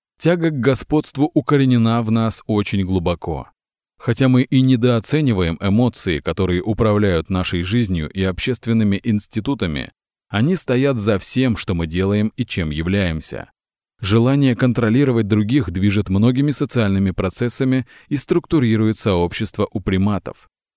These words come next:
Этот мотив прослеживается повсюду, от сражений Трампа и Клинтон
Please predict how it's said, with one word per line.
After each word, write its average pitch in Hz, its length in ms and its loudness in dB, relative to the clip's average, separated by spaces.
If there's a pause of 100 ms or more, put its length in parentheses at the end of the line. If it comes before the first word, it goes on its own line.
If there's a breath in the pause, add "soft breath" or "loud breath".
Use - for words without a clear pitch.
(200)
Этот 98 300 -4
мотив 98 420 -2
прослеживается 120 760 0
повсюду, - 800 -4
от - 160 -6
сражений 127 540 0
Трампа 120 400 -2
и 98 180 -4
Клинтон 139 540 -2